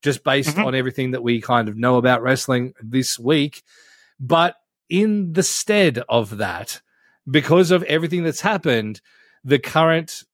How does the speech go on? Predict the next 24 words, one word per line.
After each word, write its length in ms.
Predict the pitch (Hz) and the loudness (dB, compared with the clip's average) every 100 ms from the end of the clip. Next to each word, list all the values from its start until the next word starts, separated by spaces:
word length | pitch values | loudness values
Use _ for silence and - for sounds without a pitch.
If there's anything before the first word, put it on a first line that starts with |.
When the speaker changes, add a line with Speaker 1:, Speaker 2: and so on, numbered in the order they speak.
| _ | _
Speaker 1:
new 440 | 120 120 160 190 | -16 -4 0 0
big 280 | 160 127 180 | 0 -4 -2
dog, 380 | 143 139 110 113 - | 2 2 2 -2 -2
ooh, 260 | 175 185 190 | 0 2 2
ah, 460 | 170 180 131 110 110 - _ _ | 4 4 4 4 0 -4 _ _
in 180 | 139 131 | -6 -2
W 260 | 139 139 139 | 0 2 2
W 280 | 143 135 | 0 0
E, 380 | 151 139 131 120 - _ _ | -2 -2 -2 -4 -8 _ _
The 260 | - 120 143 | -10 0 2
Rock, 420 | 143 131 156 131 139 | 2 4 4 2 -6
Dwayne 460 | 127 117 131 139 131 | -6 -2 0 0 0
Johnson, 640 | 131 226 190 - 131 123 113 _ _ | 2 2 2 0 0 -2 -8 _ _
has 420 | - 139 131 123 - | -4 0 0 -2 -8
rallied 720 | 143 117 135 143 139 139 127 | -14 -4 0 2 2 0 -2
the 100 | 117 | -2
troops. 640 | 120 - 98 78 - - - _ _ _ _ | -4 -4 -8 -10 -10 -10 -10 _ _ _ _
Rallied 640 | 101 131 160 165 165 156 | -4 0 2 2 2 0
the 80 | 139 | -4
troops 500 | 123 - 165 156 - | -4 0 0 0 -4
and 180 | 127 127 | -6 -6
said, 420 | - 139 131 127 - - | -4 0 2 0 -6 -2
Speaker 2:
He, 180 | 262 190 | 0 2
Speaker 1:
"Guys," 320 | 151 151 147 | 2 4 4